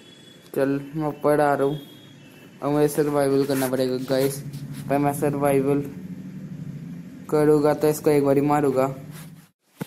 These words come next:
शायद दस मिनट पहले भी कह चुका हूँ, survival हो चुका है। मर, मर साले,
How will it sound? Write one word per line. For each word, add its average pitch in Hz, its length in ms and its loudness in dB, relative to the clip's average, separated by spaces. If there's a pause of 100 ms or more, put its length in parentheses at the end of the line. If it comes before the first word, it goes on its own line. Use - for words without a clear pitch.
(580)
शायद 107 200 -8
दस 110 160 -12
मिनट 120 200 -8
पहले 113 160 -4
भी 117 100 -8
कह 117 160 -6
चुका 117 280 -8
हूँ, 127 220 -4 (260)
survival 117 500 -2
हो 127 120 2
चुका 127 240 -4
है। 127 200 -2 (140)
मर, 131 300 0 (1160)
मर 151 200 2
साले, 156 320 2